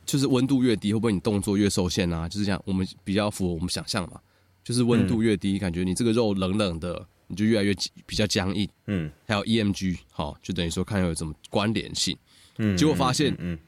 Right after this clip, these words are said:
Speaker 1: 他发现这个皮肤的温度，这个肌肉这块温度，齁，所以跟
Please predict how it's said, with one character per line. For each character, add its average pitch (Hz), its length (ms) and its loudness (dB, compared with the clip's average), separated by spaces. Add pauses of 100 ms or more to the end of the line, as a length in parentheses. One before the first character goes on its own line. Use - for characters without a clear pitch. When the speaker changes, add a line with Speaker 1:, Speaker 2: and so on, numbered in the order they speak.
Speaker 1:
他 139 180 0
发 143 180 0
现 147 100 2
这 156 100 2
个 135 80 4
皮 101 220 -2
肤 117 140 2
的 110 60 6
温 95 220 4
度， 92 160 -2
这 107 100 0
个 104 80 4
肌 95 200 0
肉 101 160 2
这 90 100 -4
块 90 180 -2
温 85 260 -2
度， 85 160 -4 (580)
齁， 82 240 -4 (120)
所 - 240 0
以 101 80 0
跟 110 320 0